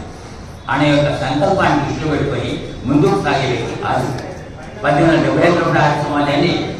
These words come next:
మహర్షి స్వామి డ్యాన్స్ స్థాపించి దీన్ని సంకుచితంగా చెప్పలేదు. ఆర్య సమాజ నియమాలను చూడండి, ప్రపంచంలో ఉపకారం చేయడం ఆర్య సమాజం ముఖ్య ఉద్దేశం. ఎక్కడ ఏ సంవత్సరం లేదు ప్రపంచానికి ఉపకారం చేయడం.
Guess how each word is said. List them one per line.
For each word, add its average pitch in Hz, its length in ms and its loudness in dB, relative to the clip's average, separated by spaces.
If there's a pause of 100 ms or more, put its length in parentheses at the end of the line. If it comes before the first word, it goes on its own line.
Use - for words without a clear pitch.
మహర్షి - 560 4
స్వామి - 280 2
డ్యాన్స్ - 480 0 (540)
స్థాపించి 147 880 2 (240)
దీన్ని 175 280 0
సంకుచితంగా 202 540 2
చెప్పలేదు. - 800 -4
ఆర్య 190 160 6
సమాజ 202 480 4
నియమాలను 208 340 4
చూడండి, 160 640 0 (400)
ప్రపంచంలో 214 760 2
ఉపకారం 185 600 2
చేయడం 151 180 0
ఆర్య 143 180 2
సమాజం 147 460 -2
ముఖ్య 113 180 -4
ఉద్దేశం. - 760 -8
ఎక్కడ 165 300 2
ఏ 185 260 2
సంవత్సరం 185 440 0
లేదు 123 200 -2 (500)
ప్రపంచానికి 208 680 2
ఉపకారం 180 480 2
చేయడం. - 280 -6